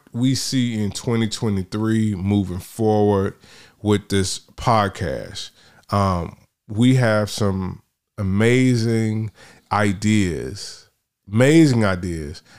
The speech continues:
and we just wanna talk about it. You know, we just wanna do a recap. What's that twenty twenty-two recap? You know, what are we looking forward to in twenty twenty-three,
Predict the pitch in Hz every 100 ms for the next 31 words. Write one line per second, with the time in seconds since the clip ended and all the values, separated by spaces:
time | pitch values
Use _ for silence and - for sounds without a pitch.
0 | - _ 110 110 107 101 101 - 113 160
1 | 175 170 170 - 165 160 123 113 65 -
2 | - 123 127 110 - 135 139 131 - 147
3 | 139 131 143 123 135 - 92 73 127 143
4 | 156 117 - 156 156 147 - 151 135 -
5 | 147 117 110 127 - 101 - - _ _
6 | _ _ _ - 107 107 - 107 127 127
7 | 117 131 120 120 113 104 - 113 110 107
8 | 104 - - 107 95 92 90 - 117 104
9 | 101 - 110 98 92 82 80 76